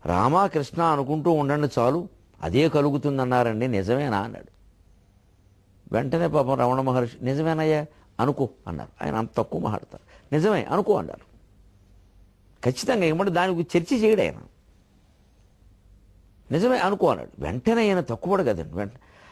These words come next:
అంటే అది కొంచెం అధమ మార్గం అంటే కదండి, ఉత్తమ మార్గం ఏదండి అన్నాడు. మంటెత్తిపోయింది ఆయనకి. "నిన్ను అధమ మార్గం, ఉత్తమ మార్గం నిర్ణయించమని చెప్పలేదు కదా, ఫలానా చేయమని చెప్పారు కదా, అది చేసుకో ముందు"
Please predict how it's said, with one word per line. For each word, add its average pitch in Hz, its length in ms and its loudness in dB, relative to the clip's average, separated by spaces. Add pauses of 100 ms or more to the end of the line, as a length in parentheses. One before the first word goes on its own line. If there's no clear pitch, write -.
అంటే 180 280 2
అది 226 200 0
కొంచెం 226 440 2
అధమ 190 360 4
మార్గం 247 300 2
అంటే 247 180 0
కదండి, 247 360 0
ఉత్తమ 233 380 2
మార్గం 240 360 2
ఏదండి 233 320 2
అన్నాడు. 131 300 0
మంటెత్తిపోయింది 110 640 -2
ఆయనకి. - 260 -18 (1900)
"నిన్ను 151 280 2
అధమ 135 380 2
మార్గం, 175 440 2
ఉత్తమ 175 400 0
మార్గం 165 440 2
నిర్ణయించమని 156 680 0
చెప్పలేదు 147 340 2
కదా, 165 280 0 (580)
ఫలానా 135 280 2
చేయమని 151 380 0
చెప్పారు 160 320 2
కదా, 185 160 2
అది 127 180 0
చేసుకో 156 260 2
ముందు" 180 300 -2